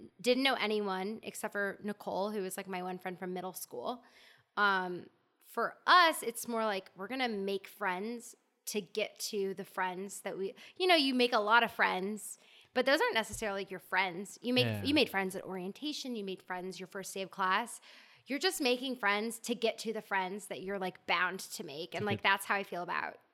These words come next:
Speaker 1: you and our group of friends, is that all those other people were just kinda like the, they're the prequel.
Speaker 2: Yeah, to get to the ride or dies, right?
Speaker 1: Yeah.
Speaker 2: <laughs> The ones that are
Speaker 1: <laughs> I had
Speaker 2: there.
Speaker 1: to get through some, yeah, some B S.
Speaker 2: No, I, I get, I get what you mean. It's like these, um, yeah, I guess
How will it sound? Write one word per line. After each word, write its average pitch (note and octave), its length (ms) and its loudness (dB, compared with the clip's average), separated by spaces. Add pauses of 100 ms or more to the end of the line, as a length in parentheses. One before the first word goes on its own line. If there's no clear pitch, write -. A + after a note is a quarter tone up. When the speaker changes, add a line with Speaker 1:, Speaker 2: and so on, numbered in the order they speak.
(160)
Speaker 1:
you G3 340 -2
and F#3+ 100 -4
our F#3 100 -2
group E3 240 -12
of F3+ 100 -12
friends, - 640 -6
is G#3 180 -8
that G3 280 -4 (400)
all E4 140 8
those C4 160 6
other A3 120 2
people G3 260 -4
were G3 120 0
just G3 220 -10
kinda F#3+ 180 0
like F3+ 240 -6
the, F3 240 -6 (220)
they're B3+ 160 4
the G3 280 0 (240)
prequel. - 400 -2
Speaker 2:
Yeah, A2+ 340 2
to C3 80 0
get A#2 160 4
to B2+ 80 2
the A2+ 120 4
ride A2 240 4
or A2+ 80 4
dies, G2 460 -2
right? G#2+ 140 0
Speaker 1:
Yeah. D#4 160 8
Speaker 2:
<laughs> A4+ 200 10
The G#4+ 140 10 (180)
ones G#4+ 240 8
that F#3 260 10
are - 40 10
Speaker 1:
<laughs> - 20 12
I - 20 12
had D#4 220 10
Speaker 2:
there. D#4 60 6
Speaker 1:
to D#4 60 4
get C#4 200 4
through B3+ 360 6
some, A3+ 360 0
yeah, G3 280 4
some G3 200 -6
B G3+ 240 0
S. F#3+ 60 6
Speaker 2:
No, C#3+ 100 8
I, B2+ 280 6
I B2 40 6
get, B2 320 4
I B2 80 4
get B2+ 140 6
what C3 160 2
you C3 80 0
mean. C3 240 0
It's G#2 100 -4
like A2 260 0
these, G#2+ 360 0
um, G#2 420 0 (600)
yeah, G#2+ 500 2
I G2+ 80 -4
guess A#2 260 -4